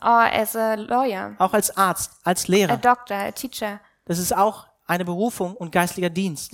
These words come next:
Speaker 1: This is a calling and spiritual service.
Speaker 2: Genau, vielleicht können wir an dieser Stelle mal das Theater einblenden, damit ihr, das ist nämlich ein realer Ort, den wir heute noch sehen können,
Speaker 1: So maybe we
Speaker 2: damit ihr
Speaker 1: can
Speaker 2: mal eine Vorstellung davon habt,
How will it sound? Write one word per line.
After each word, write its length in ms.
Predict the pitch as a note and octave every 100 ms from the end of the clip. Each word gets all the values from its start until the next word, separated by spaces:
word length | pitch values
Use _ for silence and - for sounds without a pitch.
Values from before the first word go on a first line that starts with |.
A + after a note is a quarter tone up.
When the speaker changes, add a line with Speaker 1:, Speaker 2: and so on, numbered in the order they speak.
| A3+
Speaker 1:
This 180 | C4+
is 140 | C4 A#3+
a 80 | A3+
calling 500 | - B3+ C#4 A#3 G#3+
and 140 | A3
spiritual 840 | - - A#3 A#3 - A3+ A3+ A3 -
service. 640 | - A#3 A#3+ A3+ G#3 - - - - - C#3
Speaker 2:
Genau, 160 | G3
vielleicht 280 | F#3 G3+ G#3+
können 140 | A#3+
wir 40 | B3
an 80 | G#3
dieser 180 | G#3+
Stelle 240 | G#3 A3+ A3
mal 120 | G3+
das 120 | F#3+
Theater 440 | - G#3 G3+ B3 F3+
einblenden, 400 | E3 E3+ F3+ F3
damit 240 | F3 G#3
ihr, 200 | F#3 F3+
das 120 | F#3+
ist 40 | E3
nämlich 180 | F#3 F3
ein 100 | D#3+
realer 380 | E3 D3+ F#3
Ort, 160 | F#3+ F#3
den 160 | F3 E3
wir 160 | D#3
heute 160 | F3 F3
noch 100 | D#3
sehen 320 | D3 G3+ G3
können, 320 | - C#3+ D#3 G3 - _ _ _
Speaker 1:
So 160 | - A#3+
maybe 180 | A3 A3
we 40 |
Speaker 2:
damit 180 | F3 F#3
ihr 40 |
Speaker 1:
can 40 | F#3+
Speaker 2:
mal 40 |
eine 100 | E3+
Vorstellung 600 | - - A3 - F3+ D#3+
davon 280 | D3 - C#3+
habt, 300 | D#3+ - -